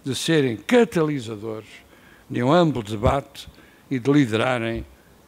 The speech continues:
no bom sentido, os esforços de mudança no seio da comunidade internacional. Eu acho, francamente, que depois de tudo quanto aconteceu nos últimos anos, não podemos permitir que dois mil e dezasseis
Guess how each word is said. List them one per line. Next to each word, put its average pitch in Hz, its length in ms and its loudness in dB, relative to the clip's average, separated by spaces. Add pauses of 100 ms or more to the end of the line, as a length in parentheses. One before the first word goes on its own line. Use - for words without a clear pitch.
(120)
no 113 120 -2
bom 120 180 0
sentido, 107 800 -4
os 120 180 -6
esforços - 460 -2
de 107 80 -10
mudança 107 580 -4 (340)
no 127 140 -4
seio 120 400 0
da 107 80 -10
comunidade 107 500 -4
internacional. 95 720 -8 (1400)
Eu 175 140 6
acho, 175 240 2
francamente, 127 720 -4 (400)
que - 60 -20
depois 123 340 -4
de 110 120 -12
tudo 196 340 -2
quanto 127 260 -6
aconteceu 120 520 -6
nos 117 180 -8
últimos 107 380 -8
anos, 113 400 -4 (500)
não 160 240 2
podemos 123 380 0
permitir 113 640 -6 (600)
que 127 80 -8
dois 131 260 2
mil 113 200 2
e 113 80 0
dezasseis 110 880 -4